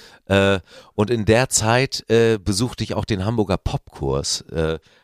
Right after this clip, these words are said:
äh, der Kontaktstudiengang für Musik, wo man viele interessante Leute kennenlernt, die auch, sag ich jetzt mal, ähnliche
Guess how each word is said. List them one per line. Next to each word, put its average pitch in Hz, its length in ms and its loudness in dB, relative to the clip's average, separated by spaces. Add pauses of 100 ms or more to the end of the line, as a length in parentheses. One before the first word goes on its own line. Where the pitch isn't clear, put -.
(120)
äh, 82 240 -4
der 85 240 -2
Kontaktstudiengang 82 1200 -6
für 98 240 -2
Musik, 90 640 -2
wo 78 80 -8
man 80 160 -2
viele 120 340 -2
interessante 95 460 -2
Leute 87 320 0
kennenlernt, 87 520 -8
die 80 180 -10
auch, 85 180 -4
sag 82 280 -6
ich 82 80 -6
jetzt 76 120 -8
mal, 90 140 -2
ähnliche 85 400 -2